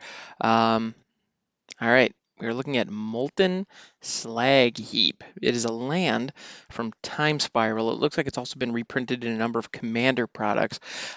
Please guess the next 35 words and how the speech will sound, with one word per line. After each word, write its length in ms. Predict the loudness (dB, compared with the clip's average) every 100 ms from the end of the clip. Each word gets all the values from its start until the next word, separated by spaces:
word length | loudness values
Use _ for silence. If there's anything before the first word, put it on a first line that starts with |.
| -6
um, 220 | -2 0
and 220 | 0 0
it 140 | 2 4
is 120 | 2
a 80 | 2
land 280 | 0 0 0
that 40 |
comes 160 | 0 0
into 100 | 2
play 140 | 2
untapped. 540 | 2 0 0 0 -2 -20 _ _ _ -16 -14 -8
Taking 220 | -6 -4
a 20 |
note 200 | 0 4
of 40 |
that. 220 | 6 6 4
That's 160 | -2
pretty, 220 | -4 -10 _ -12
pretty 140 | -4
darn 160 | -2 -2
cool. 280 | -2 -4 -4 -10 -12 -14 -4 2
Um, 200 | 2 2
you 80 |
can 140 | -4 2
tap 220 | 4 4
it 80 | 2
to 60 | 0
add 100 | 0
one 200 | -2 -2
generic 380 | 0 0 0
mana 200 | -4 -2
to 60 | -2
your 100 | -4
mana 180 | -4 -4
pool. 240 | -4 -6